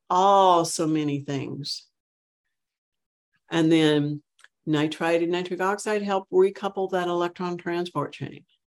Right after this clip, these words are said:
without interfering the, with the production of A T P. So you've got to address a lot of things.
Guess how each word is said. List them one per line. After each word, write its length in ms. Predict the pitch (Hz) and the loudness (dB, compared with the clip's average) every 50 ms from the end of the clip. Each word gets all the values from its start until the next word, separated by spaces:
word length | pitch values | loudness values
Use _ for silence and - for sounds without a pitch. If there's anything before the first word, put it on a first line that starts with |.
| _ _ _ _ _ _ _ _ _ _ _ _ _ _ _ _ _ - | _ _ _ _ _ _ _ _ _ _ _ _ _ _ _ _ _ -4
without 520 | 165 156 156 170 165 160 165 170 185 - | -2 -2 0 0 0 2 2 2 2 2
interfering 680 | - 190 175 180 180 180 - - 165 160 160 160 160 160 | 2 0 0 0 -2 -4 -4 -4 -4 -2 0 0 0 -2
the, 120 | 156 151 - - | -4 -6 -8 -10
with 260 | 156 - 156 156 151 | -6 -4 -4 -4 -4
the 80 | - | -6
production 540 | 139 - 151 143 151 147 143 - - 156 147 | -8 -8 -6 -4 -4 -4 -4 -6 -4 -2 -2
of 140 | 139 139 139 | 0 0 0
A 140 | 143 143 139 | 0 -2 -2
T 180 | 139 - 151 | -4 -8 -10
P. 440 | 139 - - 151 143 135 135 135 135 - _ _ _ _ _ _ _ _ _ _ _ _ _ _ _ _ _ _ _ _ _ _ _ _ _ _ _ _ _ _ - - | -10 -8 -6 -4 -4 -4 -4 -6 -10 -14 _ _ _ _ _ _ _ _ _ _ _ _ _ _ _ _ _ _ _ _ _ _ _ _ _ _ _ _ _ _ -18 -14
So 140 | - - 180 | -4 0 4
you've 240 | 170 165 170 175 175 | 6 8 8 8 6
got 160 | 196 190 226 | 6 4 4
to 160 | 240 233 214 | 4 4 4
address 720 | 190 180 165 175 185 190 196 196 196 196 190 - - - _ _ _ - | 4 4 2 2 2 2 4 2 2 0 -2 -6 -10 -14 _ _ _ -10
a 20 | |
lot 600 | 165 156 160 165 165 170 170 170 175 180 180 185 185 | -8 -6 -6 -4 -2 0 2 2 2 2 2 0 0
of 120 | 180 175 - | -2 -2 -4
things. 680 | - 156 135 - - - 151 135 - - - - - | -8 -8 -8 -8 -10 -14 -16 -14 -10 -10 -10 -10 -12